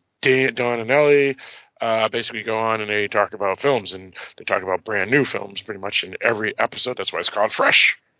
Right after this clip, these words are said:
Cuts. And, uh, this is one of the films they talked about. I did not get to listen to the episode, though, but I did go and research it, and it had very good reviews on Rotten Tomatoes at about ninety-five percent,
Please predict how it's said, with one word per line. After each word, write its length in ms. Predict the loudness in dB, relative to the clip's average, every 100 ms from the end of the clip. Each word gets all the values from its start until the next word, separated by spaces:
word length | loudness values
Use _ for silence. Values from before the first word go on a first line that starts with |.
| _ _ _
Cuts. 420 | -10 -10 -10 -12 -12 -14 -16 _
And, 400 | 2 4 4 4
uh, 140 | 2
this 160 | 2 -2
is 180 | -6 -8
one 200 | -8 -8
of 60 |
the 40 | -10
films 300 | -8 -8 -8
they 80 | -4
talked 240 | -4 -2
about. 180 | -6 -2
I 120 | -2
did 120 | 0
not 160 | -2 -2
get 160 | -4
to 60 | -6
listen 240 | -8 -10
to 100 | -12
the 100 | -8
episode, 420 | -6 -6 -6 -6 -4
though, 200 | -6 -6 -12 -14 -18 _
but 380 | 8 8 4 -18 -20 -14 -6
I 120 | -4
did 220 | -4 -4
go 280 | -4 -4 -4
and 200 | -8 -8
research 420 | -6 -4 -2 -2
it, 140 | -4 -4
and 320 | -2 -2 -2
it 100 | -2
had 200 | 0 0
very 180 | 0 0
good 160 | 0 -2
reviews 400 | -2 0 0 0
on 100 | 0
Rotten 260 | 0 0
Tomatoes 440 | -2 0 0 0 -4
at 80 |
about 240 | -2 -2 0
ninety-five 680 | -2 -2 -4 -2 0 0
percent, 380 | -2 -2 -2 -4